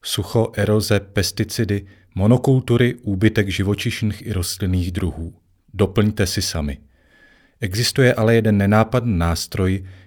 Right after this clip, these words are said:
který by mohl péči o půdu a krajinu výrazně zlepšit. Pachtovní smlouvy. Péče o půdu a krajinu v poslední době rezonuje čím dál víc.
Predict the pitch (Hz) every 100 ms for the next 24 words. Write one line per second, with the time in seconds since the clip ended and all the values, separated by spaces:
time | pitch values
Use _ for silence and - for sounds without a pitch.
0 | - - 104 107 110 104 113 104 107 -
1 | - 98 107 107 - 110 98 92 95 98
2 | 85 87 87 95 87 82 80 - - -
3 | - _ _ _ _ 104 - - 104 101
4 | 90 - 85 80 76 - _ _ _ _
5 | _ _ _ - 123 131 127 110 - 139
6 | 131 110 - 101 104 120 87 - 92 -
7 | 104 98 95 110 104 95 87 107 101 101
8 | 95 - 87 87 87 76 76 85 -